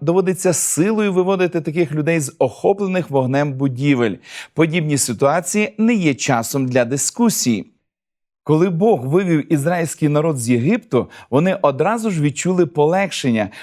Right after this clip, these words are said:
оскільки більше не були рабами в чужій землі. Але пройшло небагато часу,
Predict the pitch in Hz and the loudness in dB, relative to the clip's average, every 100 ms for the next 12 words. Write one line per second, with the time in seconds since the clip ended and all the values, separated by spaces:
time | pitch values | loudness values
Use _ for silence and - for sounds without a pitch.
0 | - 135 - 208 175 143 226 220 196 160 | -4 -2 0 -2 -2 0 0 0 -2 0
1 | 143 175 185 175 139 143 131 117 107 - | 0 0 0 0 0 2 2 0 -2 -6
2 | - 143 107 131 123 151 156 151 107 - | -4 -2 0 0 0 0 0 2 0 -2
3 | _ - - 120 127 151 156 208 185 160 | _ -18 -4 0 2 0 0 0 0 2
4 | 143 151 240 240 240 208 156 123 - | 0 0 -2 -2 -2 2 2 0 -4